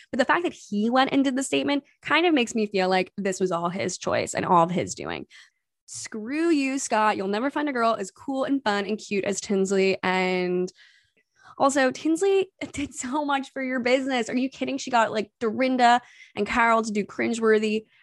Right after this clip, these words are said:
advertisements for you. I went on to Coupon Cabin's website and she writes all these blog posts about, like,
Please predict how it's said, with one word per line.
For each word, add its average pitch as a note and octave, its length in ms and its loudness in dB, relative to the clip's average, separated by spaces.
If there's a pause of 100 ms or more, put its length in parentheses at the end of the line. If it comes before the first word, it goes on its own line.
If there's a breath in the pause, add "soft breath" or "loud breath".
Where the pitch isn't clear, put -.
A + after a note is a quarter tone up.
(120)
advertisements C4 720 0
for B3+ 100 -2
you. A#3+ 340 2
I - 60 0
went C#4 180 4
on C#4+ 80 0
to A#3 100 -2
Coupon C4+ 380 0
Cabin's A#3 320 2
website A#3+ 320 0
and A3 100 -4
she A3+ 120 -6
writes B3 200 0
all C4 80 -2
these G#3+ 160 0
blog A3+ 300 2
posts B3+ 400 0
about, A3+ 260 4
like, F#3+ 260 -2